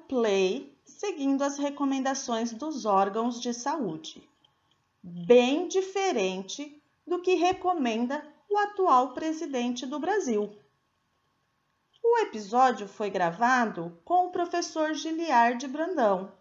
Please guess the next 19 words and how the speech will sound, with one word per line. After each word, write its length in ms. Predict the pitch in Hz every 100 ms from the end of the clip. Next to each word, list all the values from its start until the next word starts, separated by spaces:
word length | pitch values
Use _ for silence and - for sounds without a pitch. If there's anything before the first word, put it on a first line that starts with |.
| _ _ _ _ _ _ _ -
doutorando 1120 | 427 440 427 349 220 196 196 202 320 381 - _ _
pela 240 | - 415 427 427
puc 340 | 349 349 415
Minas, 680 | 392 294 233 214 214 - - _ _ _ _ _ _ _ _
por 260 | 466 466 349
meio 320 | 247 240 269
de 160 | 330
videochamada, 1300 | 311 220 220 214 240 - 311 339 190 175 170 165 170 _ _ _ _ -
para 240 | 285 262
mantermos 1120 | 240 240 392 - - 226 214 233 359 415 - _ _ _
o 60 | 415
distanciamento 1000 | 339 359 359 349 330 359 339 269 277 302
social. 840 | 320 311 311 403 269 180 185 - _ _ _ _ _ _ _ _ _ _ _ _ _ _ _ -
Vamos 380 | 381 494 480 -
conversar 1040 | 240 202 190 180 - 285 247 190 - - _ _
sobre 360 | - 370 359 370
as 180 | 349
palavras 800 | - 415 403 311 254 294 330 330
estrangeiras 1120 | 285 277 247 208 196 247 269 262 185 170 -